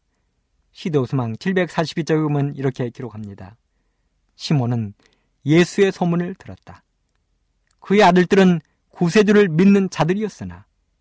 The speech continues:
그 자신은 제자가 아니었다. 갈바리에 십자가를 지고 간 것은 시몬에게 축복이 되었으며 그는 그 이후로 항상 이 섭리를 감사히 여겼다.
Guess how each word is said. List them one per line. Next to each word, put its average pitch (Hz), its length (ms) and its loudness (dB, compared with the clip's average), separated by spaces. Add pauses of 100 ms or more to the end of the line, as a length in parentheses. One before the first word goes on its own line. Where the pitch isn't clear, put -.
(380)
그 143 180 -2
자신은 117 640 -4
제자가 156 600 -2
아니었다. 165 520 -6 (1040)
갈바리에 202 500 4
십자가를 220 560 0
지고 202 260 -2
간 151 200 -2
것은 120 380 -6 (540)
시몬에게 123 720 -2
축복이 175 560 -6
되었으며 147 480 -4 (880)
그는 214 320 4
그 214 160 0
이후로 196 500 0 (560)
항상 147 600 -2
이 127 140 -4
섭리를 117 600 -6
감사히 156 520 -6
여겼다. - 480 -18